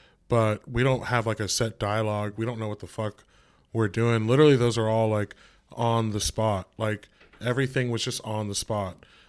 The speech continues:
Um, but the whole editing and putting it together, that's Andrew being, like, the tech genius, and my friend Max as well, you know, being, like, the tech genius. And then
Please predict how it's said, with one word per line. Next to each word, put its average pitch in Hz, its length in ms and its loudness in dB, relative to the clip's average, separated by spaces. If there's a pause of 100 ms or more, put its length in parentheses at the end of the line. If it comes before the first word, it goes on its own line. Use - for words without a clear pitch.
(100)
Um, 110 340 -2
but 110 200 -6
the 117 120 -2
whole 123 280 4
editing 123 420 2
and 110 160 -4
putting 123 220 -2
it 113 100 -2
together, 113 560 2 (380)
that's 127 480 0
Andrew 107 480 -2
being, 101 340 -4
like, 101 240 -6
the 101 160 -8 (200)
tech 117 220 -2
genius, 101 520 -6
and 95 200 -10 (280)
my 107 100 -6
friend 101 300 -4
Max 104 340 -2
as 95 140 -6
well, 101 400 2 (340)
you 110 100 -8
know, 104 220 -6
being, 110 260 -4
like, 104 160 -4
the 104 80 -8
tech - 240 -8
genius. 98 480 -6
And 101 120 -4
then 101 220 -4